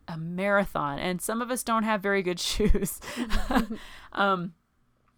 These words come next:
um, and instead of seeing it as, again, as a task to be completed or as a burden that's on our shoulders,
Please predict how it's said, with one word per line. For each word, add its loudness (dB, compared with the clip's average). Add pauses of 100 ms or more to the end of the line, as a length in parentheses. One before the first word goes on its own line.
(220)
um, -4
and -4
instead -2
of 2
seeing -6
it -4
as, -4
again, -2
as -8
a -8
task -2
to -6
be -6
completed -8
or -6
as -10
a -8
burden -4
that's -12
on -10
our -12
shoulders, -12